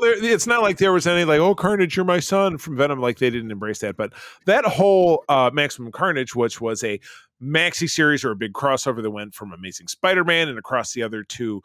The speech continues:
Spider-Man titles of that time, The Spectacular Spider-Man and Web of Spider-Man, and also branched out to pull in other characters like Captain America was in it and, and some other villains and heroes. Um, some of it was kinda hokey. Uh, David, uh, Michelini, who I think was the writer at the time,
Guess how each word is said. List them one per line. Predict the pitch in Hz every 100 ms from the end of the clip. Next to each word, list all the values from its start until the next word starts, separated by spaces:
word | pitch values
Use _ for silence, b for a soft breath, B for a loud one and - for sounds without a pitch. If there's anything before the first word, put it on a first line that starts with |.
| b b
Spider-Man | - - 147 127 113
titles | 110 135 117 107
of |
that | 104 104
time, | 143 135 123 104
The | 95
Spectacular | 110 101 120 110 104
Spider-Man | 110 98 95 95
and | 92
Web | 135 135
of | 110
Spider-Man, | - 107 104 104 B B B -
and | 269 277
also | 233 214 214
branched | 156 160 156 -
out | 143 -
to |
pull | - 135
in | 135
other | 120 120
characters | - 117 107 120 107
like | 107 101
Captain | 104 98 98
America | 95 98 -
was | 92 92
in | 101
it | 95 90
and, | 92 92
and | 104
some | - 110
other | 101 92
villains | 104 101 92
and | 95
heroes. | 101 95 92 92 - B B B
Um, | 175 160 151 135 b b
some | - 226 285
of | 226
it | 190
was | 147
kinda | - 160 131
hokey. | - 139 - 170 185
Uh, | 156 127
David, | 120 147 139 113 123
uh, | 113
Michelini, | 113 - 107 110 120
who | 110
I | 98
think | 110
was | 101 -
the | 92
writer | 98 101
at | 101
the | -
time, | 117